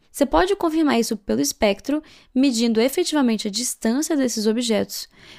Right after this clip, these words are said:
mas também existem dicas na própria imagem. Por exemplo, essa galáxia tá aparentemente super próxima das outras,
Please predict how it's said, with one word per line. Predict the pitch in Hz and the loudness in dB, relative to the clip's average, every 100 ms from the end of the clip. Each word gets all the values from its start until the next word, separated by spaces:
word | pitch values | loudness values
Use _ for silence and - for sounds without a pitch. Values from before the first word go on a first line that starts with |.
| - | -2
mas | 277 302 | 0 2
também | 330 320 | 2 2
existem | 339 311 320 320 | 2 -2 -2 -2
dicas | 269 285 269 | 0 0 0
na | 254 285 | 0 -2
própria | - 226 214 277 | -2 -2 0 0
imagem. | 247 202 180 - _ _ _ _ _ | 0 -2 -6 -12 _ _ _ _ _
Por | - | 2
exemplo, | 339 247 190 - - | 2 2 -2 -6 -6
essa | - 294 370 | 0 2 2
galáxia | 330 226 233 220 - - - | 2 4 2 0 -4 -4 2
tá | 277 320 - _ - | 4 4 -2 _ 0
aparentemente | 311 330 311 269 240 240 226 | 2 2 0 0 -2 -2 -4
super | - 285 392 | -6 -8 -6
próxima | - 240 240 220 | 2 2 2 -2
das | 196 190 | -4 -4
outras, | 175 - 202 - | -4 -8 -14 -14